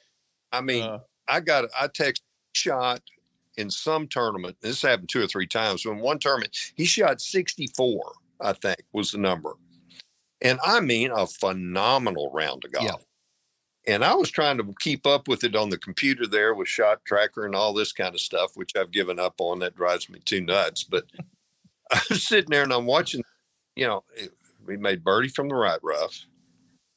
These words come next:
Speaker 1: He chipped in as a fifty footer. Huh, that's three under. Boom. Ball in the water.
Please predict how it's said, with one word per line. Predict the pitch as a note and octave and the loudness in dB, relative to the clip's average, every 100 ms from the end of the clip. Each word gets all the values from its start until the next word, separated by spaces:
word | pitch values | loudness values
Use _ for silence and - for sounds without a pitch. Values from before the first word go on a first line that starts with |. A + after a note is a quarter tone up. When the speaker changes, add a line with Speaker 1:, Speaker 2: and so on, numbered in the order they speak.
| _ _ - | _ _ -12
Speaker 1:
He | - | -2
chipped | A#2+ C3 - | 0 0 0
in | E2 D2 B2 _ _ _ _ _ _ _ _ _ _ _ _ F2 | -2 -2 -6 _ _ _ _ _ _ _ _ _ _ _ _ -4
as | F#2 | -2
a | - | 0
fifty | A#2 A#2 - | 0 0 0
footer. | A2+ G2+ E2+ E2 A#2+ _ _ _ _ _ _ _ _ _ _ _ _ - | 0 2 2 0 -6 _ _ _ _ _ _ _ _ _ _ _ _ 0
Huh, | D3 G2+ - - | 2 2 -2 -6
that's | F#2+ - | -6 -2
three | G2+ F#2+ | 2 4
under. | G#2 G#2 A#1 _ _ _ _ _ _ _ _ _ _ _ _ - _ - | 4 0 -6 _ _ _ _ _ _ _ _ _ _ _ _ -20 _ -2
Boom. | G#2 F2 - _ _ - | 0 0 -4 _ _ -2
Ball | F2+ G2+ | 4 4
in | C3 | 4
the | |
water. | C#3 G2+ E2 F#2 | 4 4 2 -2